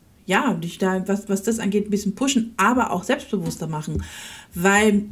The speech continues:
was mir aufgefallen ist, ich hatte zum Beispiel vor, ist jetzt schon wieder eine Weile her, aber ich hatte ein Vorstellungsgespräch und ich wusste, dass es da auch, ähm, wichtig ist, dass man Englisch sprechen kann. Und ich weiß noch, dass ich Tage vor diesem Bewerbungsgespräch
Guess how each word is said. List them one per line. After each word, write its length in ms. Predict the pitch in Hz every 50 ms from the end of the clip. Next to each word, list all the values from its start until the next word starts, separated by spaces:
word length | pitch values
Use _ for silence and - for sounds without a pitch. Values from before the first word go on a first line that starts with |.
| - -
was 200 | 202 202 214 -
mir 300 | 233 277 359 370 - -
aufgefallen 640 | 196 190 196 - 202 202 - 202 196 208 214 220
ist, 160 | 233 226 -
ich 140 | 220 220 226
hatte 200 | 233 226 226 -
zum 220 | - - - 202 202
Beispiel 320 | 202 196 202 - - 190
vor, 500 | 190 - - 190 185 180 175 170 165 165 165 - - 190 - - - -
ist 160 | - - -
jetzt 120 | 202 202
schon 120 | - 214 196
wieder 120 | 196 190
eine 140 | 185 180 170
Weile 220 | 170 165 165 165 170
her, 220 | 165 190 269 262
aber 120 | 254 220 202
ich 100 | 208 220
hatte 320 | 208 202 214 196 190 - - - - - - - -
ein 40 | 190
Vorstellungsgespräch 1200 | - - 202 220 285 277 285 285 277 277 269 262 269 269 233 - - - - 247 254 262 269 254 - -
und 120 | 202 196 196
ich 140 | 190 - -
wusste, 340 | 220 254 269 262 - 262 240
dass 220 | 220 208 202 208
es 120 | 196 190 -
da 380 | - 185 180 190 202 214 - -
auch, 460 | - 180 190 208 220 214 214 - - -
ähm, 460 | 185 190 190 190 190 185 185 185 185 - - - - - - - _ -
wichtig 360 | 202 233 226 226 220 208 -
ist, 140 | 190 185 -
dass 140 | 202 190 -
man 140 | 196 185 -
Englisch 340 | - 180 214 226 233 220 226
sprechen 460 | - - 160 151 151 - - 151 151
kann. 340 | - 151 143 143 147 151 - - - _ _ _ _ _ _ _ _ - - - - - - -
Und 60 | 180
ich 120 | 196 190 -
weiß 300 | 202 190 202 269 277 -
noch, 160 | 269 269 254
dass 180 | 226 226 220 220
ich 140 | 220 - -
Tage 340 | - 208 208 220 262 285 269
vor 260 | - - - 254 254
diesem 240 | 247 247 220 220 214
Bewerbungsgespräch 1200 | 196 196 190 196 190 - 233 254 247 233 - - 185 - - - - 170 170 202 240 254 - -